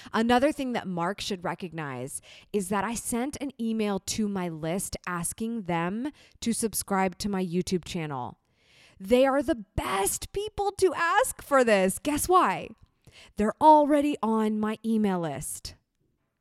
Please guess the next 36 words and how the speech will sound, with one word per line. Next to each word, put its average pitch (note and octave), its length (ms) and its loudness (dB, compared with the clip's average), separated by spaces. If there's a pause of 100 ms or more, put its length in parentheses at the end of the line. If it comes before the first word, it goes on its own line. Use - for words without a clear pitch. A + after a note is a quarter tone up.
(280)
And B3+ 120 0
I C#4 120 4
already C4+ 460 2
know A#3+ 180 2
they A#3 140 2
like A#3 360 0
me F3 220 -2
because G#3+ 440 -2
of F3 120 -2
that. B2 320 -6 (800)
So - 320 4
if C4+ 180 0
I've B3+ 240 2
already D#4 380 4
gotten C4 340 0
them A#3+ 140 0
on A#3 100 0
the G#3+ 80 0
list G3+ 500 2
and G#3 220 -2
the G3 40 -4
pressing A#3+ 560 -4
factor A3 460 -4
now F#3+ 220 -2
is F3 160 -2
not G#3 380 -4
to A3+ 100 -6
get A3 220 -4
them G#3+ 120 -2
on G3+ 100 -2
the G3 60 -2
list F#3+ 240 -2
'cause F#3+ 140 -4
they're F#3 160 2
already F3+ 340 0
there, F3 460 0